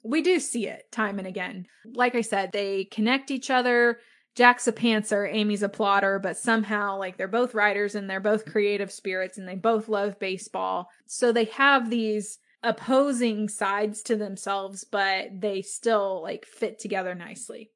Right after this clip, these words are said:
it's not an opposites attract type deal. Like, they're very similar in a lot of ways, but they also have enough of a difference in their views and opinions to, like, spark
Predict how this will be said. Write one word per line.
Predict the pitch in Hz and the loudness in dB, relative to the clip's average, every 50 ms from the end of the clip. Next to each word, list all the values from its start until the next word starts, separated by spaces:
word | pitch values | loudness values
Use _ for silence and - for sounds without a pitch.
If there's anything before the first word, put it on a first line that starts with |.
| _ _ | _ _
it's | - 247 247 - - | 0 0 2 2 2
not | 285 330 339 339 320 | 2 4 4 4 4
an | 277 269 | 2 0
opposites | 240 220 233 233 233 233 240 226 - 220 208 220 - | 2 2 2 2 2 2 -2 -2 0 -2 -2 0 -2
attract | 202 - - - 208 185 180 - - - | -8 -6 -2 0 0 0 0 -2 -8 -10
type | - - 202 190 190 185 | -6 -4 -4 -4 -4 -6
deal. | 185 202 - 196 196 208 - - | -8 -8 -8 -8 -12 -16 -16 -14
Like, | - 226 190 - | -12 -12 -6 0
they're | - 226 226 | 2 4 4
very | 220 214 196 247 254 247 247 233 | 4 6 8 8 8 8 6 4
similar | 220 - - 220 208 208 190 185 185 185 | 2 -2 -2 -2 -2 -2 -2 -4 -4 -4
in | 190 185 | -4 -4
a | 185 | -2
lot | 180 180 185 185 180 | -2 0 0 0 -2
of | 185 190 | -4 -4
ways, | 180 180 180 180 175 - - - | -4 -4 -4 -4 -6 -8 -6 -4
but | 196 175 180 208 - _ _ _ | -4 -4 -4 -4 -8 _ _ _
they | - 214 208 | 2 2 4
also | 208 208 214 226 226 - 220 214 | 4 4 2 2 2 0 -2 -2
have | 180 202 202 190 190 185 185 180 180 - _ _ - | -2 -2 -2 0 0 -2 -2 -4 -8 -14 _ _ 0
enough | 240 214 214 214 233 233 233 233 233 - | 2 4 6 8 8 8 6 6 4 2
of | 247 226 214 208 | 0 0 0 0
a | 202 | 0
difference | 185 214 208 196 - - 196 190 180 165 - - - - - _ _ _ | 0 0 0 0 -2 -4 -8 -8 -10 -10 -10 -12 -12 -12 -14 _ _ _
in | - 226 214 208 | -4 0 0 2
their | 202 202 202 190 196 | 4 4 4 2 2
views | 190 180 202 202 208 202 196 - | 0 -2 -2 -2 -2 -2 -4 -6
and | 196 | -8
opinions | 185 180 - - 220 208 196 196 196 196 190 185 180 - - 220 _ _ _ _ - - | -10 -8 -4 -2 -2 -2 -2 -4 -8 -12 -12 -12 -14 -14 -16 -20 _ _ _ _ -12 -6
to, | - 226 208 | -2 -2 0
like, | 208 202 190 - | -2 -2 -4 -6
spark | - - - - - 214 208 202 202 - | -10 -12 -6 -2 0 2 2 2 0 -4